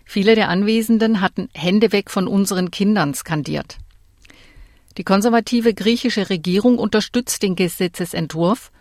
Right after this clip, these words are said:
doch für die Verabschiedung der Reform sind die Stimmen der Oppositionsparteien aus der Mitte und dem linken Flügel erforderlich.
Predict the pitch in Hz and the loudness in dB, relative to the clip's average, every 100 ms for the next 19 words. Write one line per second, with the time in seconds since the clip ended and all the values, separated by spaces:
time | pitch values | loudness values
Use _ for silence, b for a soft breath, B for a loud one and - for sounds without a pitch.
0 | B B B 185 - 185 170 185 - - | B B B -6 -2 -4 0 0 0 -2
1 | - 214 226 226 196 180 170 - 165 185 | -4 0 2 2 0 -2 -4 0 2 2
2 | 226 196 190 180 - - 202 214 233 240 | 0 -2 -4 -6 -6 -2 0 2 2 0
3 | - 180 185 - - 196 214 - 220 - | -4 -2 -4 -4 -2 0 0 -2 -4 -4
4 | 208 214 214 170 - 165 180 - 233 202 | -2 0 -2 -4 -2 -2 -2 0 0 0
5 | 202 202 196 202 214 202 - 196 185 165 | 0 0 2 0 -2 -6 -4 -4 -2 -4
6 | - 160 151 151 147 - | -2 -2 -2 -4 -6 -10